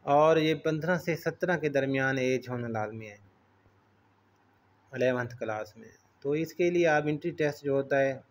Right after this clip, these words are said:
मुख्तलिफ सब्जेक्ट में लिया जाता है। जो आपका नाइन्थ और टेंथ का सिलेबस है तो उसी में से ये, अ,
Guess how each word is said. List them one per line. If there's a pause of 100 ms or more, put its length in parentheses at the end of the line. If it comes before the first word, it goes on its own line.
(240)
मुख्तलिफ
सब्जेक्ट
में
लिया
जाता
है। (600)
जो
आपका
नाइन्थ
और
टेंथ (140)
का
सिलेबस
है (420)
तो
उसी
में
से
ये,
अ,